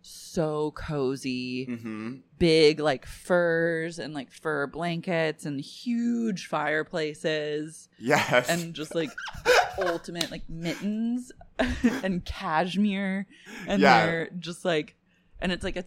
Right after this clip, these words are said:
Speaker 1: the most picturesque, like, snowy establishing shot of their chalet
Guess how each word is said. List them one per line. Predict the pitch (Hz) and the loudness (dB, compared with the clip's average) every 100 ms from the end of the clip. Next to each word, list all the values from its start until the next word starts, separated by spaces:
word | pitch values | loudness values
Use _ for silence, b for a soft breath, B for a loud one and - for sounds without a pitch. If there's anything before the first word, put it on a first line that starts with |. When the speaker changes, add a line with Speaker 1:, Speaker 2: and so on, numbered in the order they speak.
| - | -10
Speaker 1:
the | 175 175 | -2 0
most | 190 175 - | 0 -4 -6
picturesque, | - 233 - 254 196 156 - 170 | -6 -6 -8 -2 2 2 -2 -8
like, | 139 | -8
snowy | - - - 185 190 165 160 170 170 170 - | -10 -18 -12 -4 0 0 -2 -4 -6 -6 -8
establishing | - - 165 143 147 147 151 147 | -10 2 4 4 2 0 -2 -4
shot | - 175 127 131 120 - | -2 -2 0 0 -2 -2
of | 143 131 | -4 -2
their | 135 135 | -4 -4
chalet | - 156 131 127 120 107 107 143 | 0 0 2 0 0 -2 -4 -8